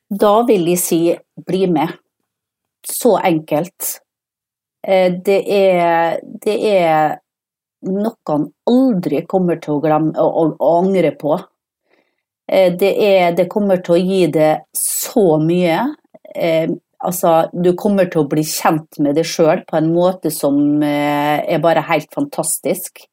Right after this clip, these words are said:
Du, eh, og, og du vil treffe så mange nye mennesker, eh, som på en måte jeg ser på som mine venner i dag.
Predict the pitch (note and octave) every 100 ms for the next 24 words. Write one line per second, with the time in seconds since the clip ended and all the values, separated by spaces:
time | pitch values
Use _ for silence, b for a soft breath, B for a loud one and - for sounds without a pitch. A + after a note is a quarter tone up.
0 | B B B B B B B _ - F#3
1 | E3+ E3+ E3+ E3+ E3+ E3 E3 D#3+ D#3+ D#3
2 | - - _ _ _ _ _ - - _
3 | C#3 F3+ F3+ F3 - - F3 F3+ F#3 F#3+
4 | - F3 - E3 D#3+ D#3 - - - -
5 | - - G#3 D#3 - E3+ F3+ F#3+ F3+ D#3
6 | F3 F3+ D3 D3 D#3 D#3 - D3+ F#3 -
7 | _ _ _ b b b b _ - F3
8 | E3+ E3 E3 E3 - G3 E3+ F3 F3 -
9 | - - F#3 F#3+ G3+ G3+ D#3 - A#3 D#3+
10 | - C#3 - D#3+ E3+ F#3 F3+ D3 D3 E3+
11 | F3 E3+ D3 C#3+ C#3+ C#3+ -